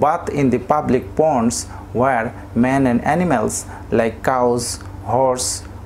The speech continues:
bulls, dogs share the same infected pond. People of ages between fifteen and forty years are commonly affected, and males are more commonly affected than the females.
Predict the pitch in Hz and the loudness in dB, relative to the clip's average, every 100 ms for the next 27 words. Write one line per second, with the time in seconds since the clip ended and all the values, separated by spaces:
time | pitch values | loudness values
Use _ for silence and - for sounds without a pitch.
0 | - 113 156 135 135 - - - - - | -2 2 4 2 0 -4 -8 -12 -12 -2
1 | 143 147 120 120 - - - - - - | 2 4 2 0 -6 -10 -14 -14 -10 -2
2 | 147 127 123 117 110 110 - 143 131 - | 4 4 4 2 2 2 2 2 2 0
3 | 135 117 117 110 120 107 - 104 107 92 | 0 2 2 0 0 0 2 2 0 -4
4 | - - - - - - - - - 196 | -10 -16 -16 -16 -16 -16 -16 -4 2 2
5 | 196 151 160 131 - 156 147 151 143 139 | 2 0 2 0 2 2 4 2 2 0
6 | 120 127 127 147 - 147 120 120 - 160 | 2 0 2 -2 0 2 2 2 0 0
7 | 156 113 139 143 113 117 104 139 123 110 | 2 2 4 2 2 0 0 0 2 4
8 | 107 101 117 - - 90 - - 131 131 | 2 2 -2 -2 -2 -2 -6 -6 -2 0
9 | 117 - - - 120 139 151 - 123 123 | 0 -2 -6 -4 0 2 2 2 2 2
10 | 131 123 131 127 120 113 - - - 107 | 2 0 0 2 2 0 0 -2 0 -2
11 | 101 104 101 - 131 101 95 - | 0 0 0 0 -2 -2 -4 -8